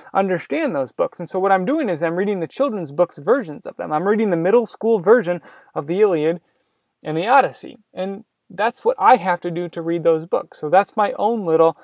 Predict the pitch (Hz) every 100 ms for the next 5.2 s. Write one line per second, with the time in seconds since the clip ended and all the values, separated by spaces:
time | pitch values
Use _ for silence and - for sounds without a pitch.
0 | _ _ _ 294 _ _ _ _ _ _
1 | _ _ _ _ _ _ - - 285 190
2 | 135 143 - _ 165 160 156 170 160 151
3 | 160 226 262 - 139 139 151 147 151 202
4 | 220 131 - 165 170 185 185 180 - -
5 | - -